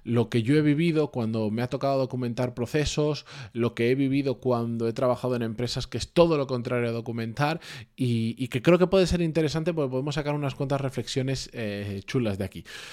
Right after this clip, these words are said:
Tengo apuntados aquí en el guión unas cuantas cosas para no dejarme nada. Así que, venga. Pros de documentar todo lo posible dentro de una empresa.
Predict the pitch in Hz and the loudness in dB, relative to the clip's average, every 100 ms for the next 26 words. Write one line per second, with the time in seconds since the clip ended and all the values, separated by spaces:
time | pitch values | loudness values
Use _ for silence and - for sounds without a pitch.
0 | - - 160 170 156 135 143 131 151 147 | -18 0 4 8 8 6 4 6 6 6
1 | 135 131 - 143 143 131 131 120 123 139 | 2 -2 0 0 2 0 0 0 0 0
2 | 147 127 - 120 117 139 135 147 120 110 | 0 -2 -4 -4 -4 -4 -4 -4 -2 0
3 | 120 104 113 107 92 69 50 - - 131 | 0 0 -2 -2 -2 -4 -10 -12 -6 -4
4 | 107 - _ - 143 110 - _ _ _ | -4 -8 _ -2 0 0 -6 _ _ _
5 | - _ _ _ _ _ - - - - | -16 _ _ _ _ _ -20 -20 -20 -20
6 | - - - - - - 196 220 233 - | -20 -20 -20 -20 -20 4 8 8 6 -4
7 | - _ 135 139 147 170 - _ _ _ | -14 _ -6 0 0 -2 -10 _ _ _
8 | _ _ 135 135 131 139 127 120 110 147 | _ _ -4 -2 0 0 0 0 0 0
9 | 160 170 - _ _ _ _ _ - 127 | 0 -4 -12 _ _ _ _ _ -2 0
10 | 143 135 123 107 131 143 165 214 214 - | 2 2 0 0 2 2 0 -4 -12 -20
11 | - - 120 127 135 123 117 104 92 82 | -20 -4 -2 0 2 2 0 -2 -4 -6
12 | - - | -8 -12